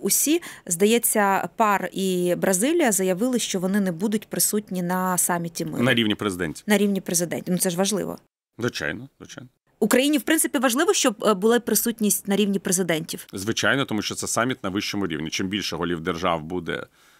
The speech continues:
Speaker 2: е, на цій зустрічі, тим, е, вищою буде, якщо хочете, рівень акцептації українських зусиль.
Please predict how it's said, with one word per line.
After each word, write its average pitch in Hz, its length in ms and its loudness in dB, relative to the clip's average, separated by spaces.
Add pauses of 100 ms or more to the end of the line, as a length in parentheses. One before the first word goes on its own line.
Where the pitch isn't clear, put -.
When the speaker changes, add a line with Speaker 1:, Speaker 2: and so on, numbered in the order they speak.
(120)
Speaker 2:
е, 92 100 -8
на 92 360 2
цій 95 200 -2
зустрічі, 110 460 -4
тим, 90 500 -6
е, 98 180 0
вищою 104 460 -2
буде, 95 220 -2
якщо - 240 -4
хочете, 104 420 -6
рівень 98 240 0
акцептації 101 640 -4
українських 87 460 -6
зусиль. 82 280 -10